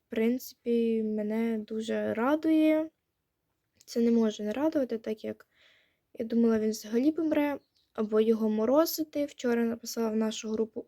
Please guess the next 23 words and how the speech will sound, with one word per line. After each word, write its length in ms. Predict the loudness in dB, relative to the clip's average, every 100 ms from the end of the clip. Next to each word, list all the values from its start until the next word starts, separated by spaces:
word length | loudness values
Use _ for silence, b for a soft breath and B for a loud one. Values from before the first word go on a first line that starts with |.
| -4
Улі, 240 | 0 0
ссылка 480 | -2 -2 -2 -2 -4
завжди 440 | -4 -6 -4 -2 -4
в 140 | -4
описі. 640 | 0 0 0 -4 -6 -10 -14 _ _ b b b b b b b b b b
Ось, 540 | -2 -2 -2 -6 -10 -6
і 160 | -6
мені 380 | -2 0 2 0
там 460 | -4 -6 -6 -6 -12 _ _ _ _
розумні 500 | -4 -4 -2 -4 -2
люди 400 | 0 0 2 -2 -4 _ _
порекомендували 800 | -2 -2 0 -2 0 0 2 0
покупати 580 | -2 -20 -8 -8 -4 -4
їх 300 | -4 -6 -6
в 40 |
молочній 520 | -4 -2 -4 -6 -10
ванні. 440 | -8 -8 -8 -6 -2
Я 140 | -2
взяла 520 | -2 -2 0 0 -2 -6 _ _ _ _ _
трішки 500 | 0 0 0 -6 -8
молока 420 | -6 -6 -6 -10
теплого, 540 | -8 -8 -4 0 2 2
свіжого, 760 | -2 -2 -2 -2 -2 -2 -4